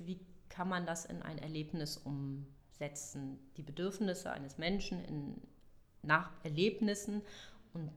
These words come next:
die Bausteine dazu sind klar die Materialitäten, die Inszenierung,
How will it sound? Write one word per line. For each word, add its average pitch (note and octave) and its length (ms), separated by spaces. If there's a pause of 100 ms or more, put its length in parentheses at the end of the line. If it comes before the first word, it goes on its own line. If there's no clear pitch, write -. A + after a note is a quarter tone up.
die D#3 60
Bausteine F3 600
dazu D3+ 500
sind C#3+ 220 (680)
klar C#3 320
die C#3 80
Materialitäten, C#3 1120
die C#3+ 80
Inszenierung, D3 920